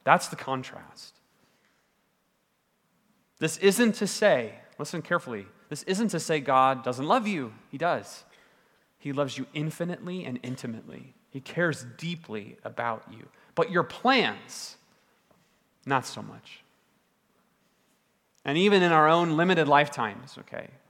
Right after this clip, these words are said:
we can see that our successes last about as long as our great-grandchildren's attention span. It's about how long they last.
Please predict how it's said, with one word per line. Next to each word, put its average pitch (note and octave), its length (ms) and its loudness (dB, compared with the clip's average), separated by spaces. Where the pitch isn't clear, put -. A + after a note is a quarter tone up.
we G3 160 0
can G#3 160 0
see D3+ 680 -2
that C#3+ 120 2
our E3+ 160 8
successes E3 680 0
last C#3+ 360 2
about B2 240 0
as B2 120 -8
long A2+ 320 -2
as A2+ 100 -8
our A2 120 0
great-grandchildren's G2+ 1120 -12
attention F#2 440 -20
span. - 360 -20
It's - 100 -8
about C#3 160 4
how C3 120 2
long A#2+ 160 0
they A2 100 -6
last. - 340 -12